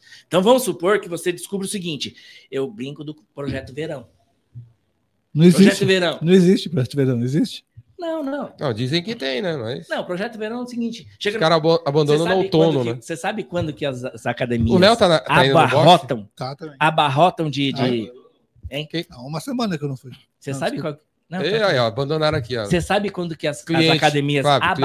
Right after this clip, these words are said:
Speaker 1: abarrotam de clientes?
Speaker 2: Janeiro.
Speaker 3: Outubro.
Speaker 1: E julho.
Speaker 2: Julho.
Speaker 1: E julho.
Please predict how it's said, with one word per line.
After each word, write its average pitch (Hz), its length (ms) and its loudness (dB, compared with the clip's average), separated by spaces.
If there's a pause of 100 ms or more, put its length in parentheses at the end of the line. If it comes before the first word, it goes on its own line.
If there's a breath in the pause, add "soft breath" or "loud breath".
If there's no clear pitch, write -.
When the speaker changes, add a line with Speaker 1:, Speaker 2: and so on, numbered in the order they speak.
Speaker 1:
abarrotam 120 760 2 (300)
de 117 120 -10
clientes? - 640 -8 (520)
Speaker 2:
Janeiro. 226 540 -2 (500)
Speaker 3:
Outubro. 170 340 2
Speaker 1:
E 185 40 2
julho. 196 380 0 (320)
Speaker 2:
Julho. 180 460 4
Speaker 1:
E 160 100 0
julho. 175 480 2